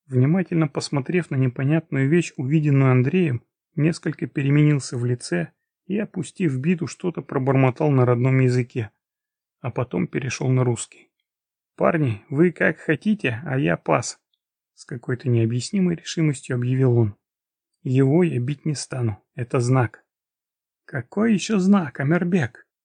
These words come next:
насторожился главарь, удивленно оглядывая своих приятелей. «Нас тут пятеро,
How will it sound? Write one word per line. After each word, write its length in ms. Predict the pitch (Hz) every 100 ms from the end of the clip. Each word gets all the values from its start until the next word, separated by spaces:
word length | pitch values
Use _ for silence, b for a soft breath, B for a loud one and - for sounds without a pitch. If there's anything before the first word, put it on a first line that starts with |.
| _ _ _ _ -
насторожился 720 | 117 - 127 117 127 117 127
главарь, 420 | 123 120 151 -
удивленно 560 | 131 120 117 147 160 143
оглядывая 480 | 123 127 131 131 123
своих 340 | - 123 113
приятелей. 580 | - 120 113 - 107 - _ _ _ _ _ _ _ _ _ _
«Нас 280 | 135 127 131
тут 220 | - 139 -
пятеро, 480 | 151 131 - -